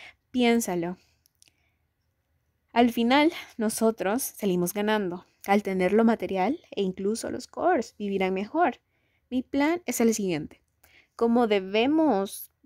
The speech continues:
reducir la espiritualidad y las elecciones de líder de la espiritual Palancit se acerca, vamos a cambiar la mayoría de los votos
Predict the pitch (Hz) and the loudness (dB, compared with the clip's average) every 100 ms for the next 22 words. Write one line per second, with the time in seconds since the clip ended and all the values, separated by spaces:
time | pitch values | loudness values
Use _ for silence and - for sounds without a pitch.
0 | _ 202 220 214 196 - 233 262 240 - | _ 0 4 4 2 -2 -2 -2 -2 -4
1 | 202 196 190 170 180 202 180 - 196 185 | -8 -8 -6 -6 -2 -2 -2 -6 -8 -6
2 | - 180 175 - 185 214 226 226 196 165 | -2 -2 -2 -4 -4 -2 -2 0 0 -2
3 | 180 175 - 170 185 185 165 - 175 214 | -4 -4 -6 -8 -4 -4 -4 -4 -2 -2
4 | 196 170 - 285 302 220 - 202 339 - | -4 -10 -4 -4 -2 -4 -4 -4 -6 -6
5 | _ _ _ _ _ _ - 220 262 196 | _ _ _ _ _ _ -2 2 2 0
6 | 208 - - 226 - 202 196 220 294 320 | -4 -10 -6 -6 -2 -4 0 2 4 2
7 | 208 208 208 214 233 240 247 269 247 220 | 2 0 0 0 0 0 2 0 0 -6
8 | 233 | -8